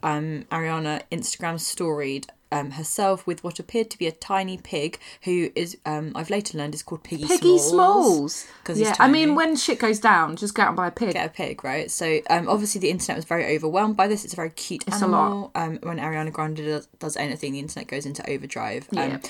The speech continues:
Speaker 1: but I think it was just because obviously she'd been quite low key online and generally in the immediate aftermath of Mac Miller's death. So, um, Pete Davidson, um, as, in a classic turn of events, has already got a tattoo of the pig.
Speaker 2: Like, within about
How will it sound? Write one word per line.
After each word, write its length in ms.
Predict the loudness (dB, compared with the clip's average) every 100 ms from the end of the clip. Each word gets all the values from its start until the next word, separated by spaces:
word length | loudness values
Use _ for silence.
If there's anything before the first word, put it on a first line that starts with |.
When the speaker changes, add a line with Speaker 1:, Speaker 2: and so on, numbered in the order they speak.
| -4
Speaker 1:
but 100 | 2
I 60 | 4
think 180 | 2 -2
it 60 |
was 100 | -2
just 200 | -4 -6
because 280 | -6 -6 -6
obviously 360 | -6 -6 -8 -6
she'd 160 | -6
been 160 | -6 -6
quite 200 | -4 -4
low 220 | -2 -4
key 300 | -6 -4 -2
online 580 | -2 -4 -4 -2 -4 -4
and 320 | -6 -6 -8 -6
generally 640 | -4 -4 -6 -8 -8 -8 -10
in 80 | -6
the 80 | -4
immediate 320 | -4 -6 -4
aftermath 460 | -6 -6 -10 -10
of 100 | -10
Mac 160 | -10 -8
Miller's 280 | -8 -8 -8
death. 340 | -6 -6 -8
So, 360 | -12 -10 -8 -8 -10 -16 -14 -4 2
um, 200 | 2 0 -2
Pete 200 | 0 2
Davidson, 640 | 2 2 2 2 4 4
um, 320 | 2 0 0 -4
as, 120 | -6
in 160 | -6 -8
a 60 |
classic 400 | -6 -6 -6 -6
turn 180 | -4 -4
of 60 | -4
events, 340 | -4 -4 -4
has 80 | -6
already 200 | -6 -4
got 140 | -2 -4
a 20 |
tattoo 460 | -4 -6 -4 -4 -4
of 120 | -4
the 80 | -6
pig. 340 | -4 -4 -2
Speaker 2:
Like, 120 | 0
within 240 | 2 2 4
about 280 | 6 6